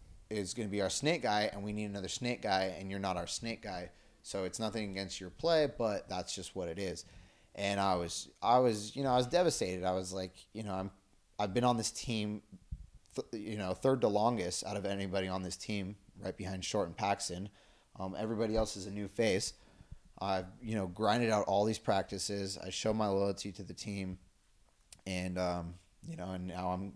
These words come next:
t-, told I'm gonna be benched, and I'm out there a week early, and I'm thinking, "All right, one of two things is gonna happen. I'm either gonna go home right now, or I'm gonna jump on another team." And I'm,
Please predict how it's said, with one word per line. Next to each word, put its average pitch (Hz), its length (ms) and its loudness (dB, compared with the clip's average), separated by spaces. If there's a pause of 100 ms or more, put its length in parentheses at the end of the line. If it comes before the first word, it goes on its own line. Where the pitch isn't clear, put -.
(100)
t-, - 80 -14 (220)
told 95 180 0
I'm 92 120 -2
gonna 90 120 -4
be 85 220 -10
benched, 107 380 -2
and 95 140 -8
I'm 101 100 -2
out 113 120 -4
there 123 120 2
a 95 60 4
week 95 220 -2
early, 98 400 0 (140)
and 92 120 -8
I'm 92 140 -4
thinking, 90 460 -4 (580)
"All 104 100 2
right, 87 220 2
one 107 240 0
of 92 160 -2
two 101 180 -4
things 95 240 -4
is 92 60 -6
gonna 92 180 -4
happen. 90 360 0
I'm 101 160 -2
either 113 180 6
gonna 92 220 -2
go 98 180 2
home 101 180 2
right 98 140 0
now, 95 220 2
or 90 60 0
I'm 90 60 -2
gonna 92 200 -4
jump 90 240 -2
on 90 100 0
another 87 260 -2
team." 87 320 -8 (540)
And 92 160 -2
I'm, 90 160 0